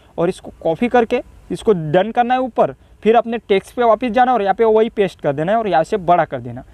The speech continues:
अब इसको कर लेना है ब्लैक। ओके, ये कर लिया ब्लैक। अब इसको कर लेता हूँ और बड़ा। ओके, जैसे कि फर्स्ट वाले लगाया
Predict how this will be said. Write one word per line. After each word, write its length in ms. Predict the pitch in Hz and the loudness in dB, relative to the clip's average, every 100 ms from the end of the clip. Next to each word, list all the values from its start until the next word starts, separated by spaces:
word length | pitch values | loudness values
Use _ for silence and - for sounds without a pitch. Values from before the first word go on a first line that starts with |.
| _ _ - | _ _ 0
अब 160 | 196 | 0
इसको 240 | 240 - 240 | -2 -6 -2
कर 120 | 233 | 0
लेना 200 | 233 240 | 2 0
है 60 | |
ब्लैक। 680 | 208 151 135 107 _ - - | -2 -2 -2 -4 _ -20 -2
ओके, 280 | 170 170 147 | 0 0 -2
ये 80 | 185 | -2
कर 160 | 214 180 | 0 0
लिया 160 | 202 | 0
ब्लैक। 400 | 160 160 120 - - | 0 -2 -2 -6 0
अब 160 | 196 196 | 0 0
इसको 280 | 196 233 | -4 -4
कर 160 | 220 196 | 0 0
लेता 200 | 208 208 | 0 0
हूँ 80 | 208 175 | -2 0
और 140 | 160 | -2
बड़ा। 220 | 127 113 - _ _ _ _ - - | -2 -8 -12 _ _ _ _ -6 -2
ओके, 240 | 190 131 | -2 -4
जैसे 280 | 135 151 160 | -6 -6 -6
कि 80 | 165 | -6
फर्स्ट 300 | 160 151 160 | -4 0 0
वाले 180 | 151 | 0
लगाया 300 | 151 143 190 | -2 0 -2